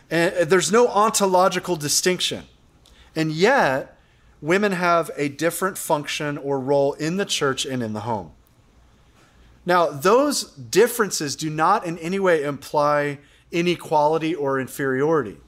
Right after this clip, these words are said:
Not at all. In the same way that Christ subjecting himself to the Father does not in any way imply that he is inferior.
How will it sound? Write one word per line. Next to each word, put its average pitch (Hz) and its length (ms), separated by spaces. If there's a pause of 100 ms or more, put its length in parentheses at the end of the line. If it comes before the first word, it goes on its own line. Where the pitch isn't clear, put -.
Not 147 300
at 185 100
all. 196 400 (640)
In 151 100
the 151 60
same 196 260
way 190 120
that 147 180
Christ 180 420
subjecting 165 580
himself 175 340
to 165 80
the 151 80
Father 156 320
does 123 200
not 139 300
in 143 120
any 170 200
way 180 180
imply 143 360
that 131 160
he 139 200
is 123 140
inferior. 127 600